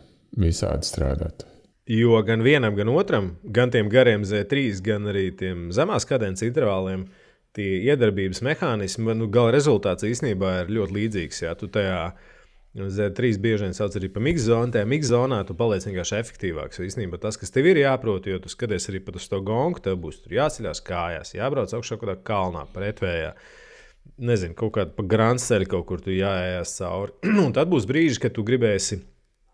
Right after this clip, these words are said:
Speaker 2: padarīt dzīvi sev vieglāku un mazliet vairāk tur griezt tās kājas. Un tad ir tie, ja tu neesi efektīvs pie tās augstās kadences, tad,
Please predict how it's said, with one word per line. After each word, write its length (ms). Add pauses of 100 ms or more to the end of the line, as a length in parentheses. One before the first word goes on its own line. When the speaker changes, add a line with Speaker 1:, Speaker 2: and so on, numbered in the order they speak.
(520)
Speaker 2:
padarīt 360
dzīvi 240
sev 160
vieglāku 420
un 80
mazliet 280
vairāk 340
tur 160
griezt 460
tās 180
kājas. 540
Un 100
tad 220
ir 100
tie, 140 (560)
ja 180
tu 160
neesi 460
efektīvs 420
pie 140
tās 160
augstās 400
kadences, 540
tad, 260